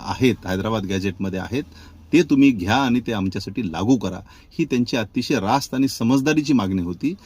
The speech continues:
जी की काल आपल्याला फलद्रूप झाली. कारण मी कालही एक व्हिडिओ पाहिला, त्याच्यामध्ये एकोणीसशे अकरा असेल, एकोणीसशे एक असेल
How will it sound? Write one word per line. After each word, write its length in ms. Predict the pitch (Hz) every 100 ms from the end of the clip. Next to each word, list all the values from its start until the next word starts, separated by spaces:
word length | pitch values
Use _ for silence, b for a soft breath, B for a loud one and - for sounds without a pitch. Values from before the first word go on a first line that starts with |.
| B B 101
जी 140 | 104
की 140 | 139 190
काल 220 | 135 117
आपल्याला 300 | 101 107 107
फलद्रूप 460 | 95 101 98 165 104
झाली. 340 | 85 87 87 - B B B
कारण 180 | 113 117
मी 120 | 120
कालही 460 | 131 110 123 151 185
एक 160 | 139 123
व्हिडिओ 280 | 104 101
पाहिला, 320 | 92 92 87 104
त्याच्यामध्ये 480 | 98 110 104 104
एकोणीसशे 440 | 107 - 107 107 110
अकरा 280 | 95 110 113
असेल, 400 | 110 120 113 104
एकोणीसशे 460 | - 107 104 -
एक 220 | 98 113
असेल 340 | 104 107 104